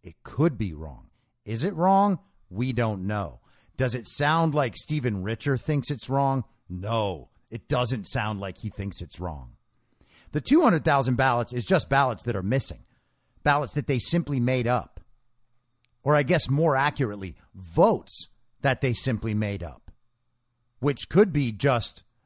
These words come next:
a result of ballots being put through the machines over and over and over again, creating a number of votes far higher than the number of ballots. And that is a critical number to know, as I've discussed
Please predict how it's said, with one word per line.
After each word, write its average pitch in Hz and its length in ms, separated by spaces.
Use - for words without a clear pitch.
a 131 100
result 123 560
of 101 280
ballots 117 400
being 107 440
put 170 200
through 139 180
the 104 40
machines 104 560
over 131 300
and 117 120
over 117 260
and 113 100
over 117 320
again, 71 320
creating 139 420
a 120 100
number 131 500
of 107 120
votes 110 400
far 135 320
higher 135 400
than 113 180
the 113 80
number 107 340
of 92 140
ballots. 123 600
And 143 100
that 269 140
is 151 80
a 139 60
critical 143 420
number 151 240
to 147 80
know, 156 320
as 107 200
I've 107 200
discussed 104 580